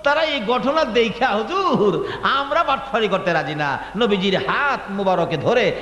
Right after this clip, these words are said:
কালিমা পড়ে মুসলমান হয়ে গেছে। আজকে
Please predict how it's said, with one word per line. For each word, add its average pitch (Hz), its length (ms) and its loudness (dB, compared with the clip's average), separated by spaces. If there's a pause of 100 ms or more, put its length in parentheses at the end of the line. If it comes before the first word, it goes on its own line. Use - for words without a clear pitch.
কালিমা 165 280 0
পড়ে 139 200 -2
মুসলমান 147 560 0
হয়ে 104 220 -4
গেছে। - 220 -8 (2750)
আজকে 160 340 -2